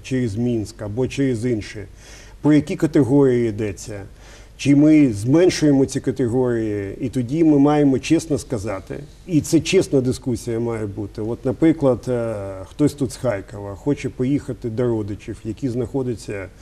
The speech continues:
в складному стані здоров'я. І коли у нас, ми кажемо, «Давайте перекриємо», і при цьому є торгівля з Росією, ну яким чином ми будемо дивитися цим людям в очі? Я вважаю, що нам потрібна дискусія з цього питання.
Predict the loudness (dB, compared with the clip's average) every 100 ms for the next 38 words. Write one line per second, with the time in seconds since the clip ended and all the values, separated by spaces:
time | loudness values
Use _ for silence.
0 | -20 -20 -20 -6 0 2 4 4 2 -2
1 | 0 0 0 -2 -2 -2 -4 -8 -14 -20
2 | -20 -20 -20 -20 -6 -4 0 4 6 6
3 | 6 2 0 0 -2 0 0 0 -2 0
4 | 2 2 2 2 2 2 0 -4 -2 -4
5 | -6 -10 -8 -4 0 0 2 4 4 2
6 | 0 2 2 0 0 0 2 -2 -2 -4
7 | -4 -6 -8 -8 -8 -8 -12 -18 -20 -14
8 | 0 2 2 -2 -4 2 4 4 2 0
9 | -2 -2 -2 -2 -2 -2 -2 -6 -8 -6
10 | -4 -2 -2 -4 -4 -6 -6 -2 -2 0
11 | 0 0 0 -2 -2 0 0 -2 -2 0
12 | 0 -2 -6 -4 -4 -4 -10 -8 -8 -8
13 | -10 -12 -10 -12 -12